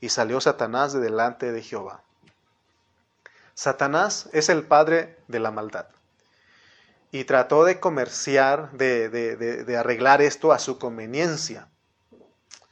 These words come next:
Pero vemos que sobre todo, aún de que vemos a Satanás aquí, lo que sobresale es la soberanía de Dios. Y vamos a ver cómo funciona la soberanía de Dios, porque vemos que,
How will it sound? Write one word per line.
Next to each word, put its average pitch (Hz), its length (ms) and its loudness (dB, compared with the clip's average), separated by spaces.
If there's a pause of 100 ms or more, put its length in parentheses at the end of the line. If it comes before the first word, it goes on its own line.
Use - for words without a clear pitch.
(200)
Pero 135 200 4
vemos 175 400 2
que 135 120 -2
sobre 117 260 -2
todo, 143 480 2
aún 135 360 -2
de 156 120 4
que 117 240 -6
vemos 139 340 -2
a 143 60 -6
Satanás 127 500 -4
aquí, 139 340 -8
lo 127 220 0
que 123 140 -8
sobresale 139 840 0 (360)
es 139 200 -4
la 151 140 4
soberanía 123 760 -2
de 117 140 -8
Dios. - 540 -8 (200)
Y 123 120 -14
vamos 147 380 0
a 131 40 2
ver 139 220 -2
cómo 170 260 -2
funciona 139 540 -2
la 120 140 -2
soberanía 107 500 -8
de 120 80 -6
Dios, 160 220 -6
porque - 280 -6
vemos 160 440 0
que, 113 200 -6